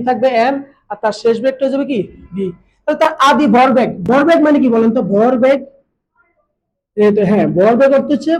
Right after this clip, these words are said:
ভর into বেগ। ভর এবং বেগের গুণফলকে আমরা বলি ভরবেগ। তাহলে দেখেন তো, তাহলে তার আদি ভরবেগ কত হবে? আদি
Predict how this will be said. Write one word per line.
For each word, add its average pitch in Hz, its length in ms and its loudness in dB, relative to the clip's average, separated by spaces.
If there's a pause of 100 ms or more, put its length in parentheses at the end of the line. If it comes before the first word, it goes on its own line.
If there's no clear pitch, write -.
(160)
ভর 247 360 2 (760)
into 240 420 2 (680)
বেগ। 185 220 -2 (1160)
ভর 240 320 0 (220)
এবং 254 180 0 (180)
বেগের 240 400 0
গুণফলকে 240 540 -2
আমরা 254 220 0
বলি 294 160 -2 (920)
ভরবেগ। 190 640 -4 (760)
তাহলে 233 240 -2
দেখেন 254 280 2
তো, 285 60 -2 (260)
তাহলে 247 220 0
তার 277 100 2 (140)
আদি 294 220 4
ভরবেগ 285 240 4 (100)
কত 269 160 2
হবে? 175 120 2 (120)
আদি 202 140 0